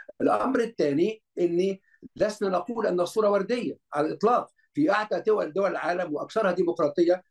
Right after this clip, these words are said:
في بريطانيا مثلًا، وفي، آه، وشفنا إن، آه، لما، آه، قتل وهو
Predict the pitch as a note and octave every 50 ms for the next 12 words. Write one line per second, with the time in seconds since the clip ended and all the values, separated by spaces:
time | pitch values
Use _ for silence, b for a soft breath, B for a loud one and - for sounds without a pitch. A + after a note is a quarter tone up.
0 | _ _ _ G3+ F#3+ E3 E3 C#3+ C#3+ C#3 F#3 E3 E3 D#3 D3+ D3 D#3+ - - E3+
1 | F#3 G3 G#3 F#3+ E3+ D3+ D3 - E3+ D#3+ D3 D3 C#3 C#3+ C#3 C#3+ - _ _ -
2 | - - A3 G#3+ G#3+ - F3 E3 D#3+ D#3+ - F3+ E3 D#3 D3+ D3+ D3+ D3+ D3+ C#3+
3 | D3 C#3+ C#3+ C#3+ C#3+ C#3+ C#3 C#3 b b b b _ E3 D#3+ E3 E3 D#3 D3+ D3+
4 | D3+ D3+ D#3 D#3 D3+ D3 C#3+ - - - G#3 G#3 G3+ F3+ E3 D3+ D#3 D#3+ E3+ E3
5 | D#3+ E3 D#3+ D#3+ D3 -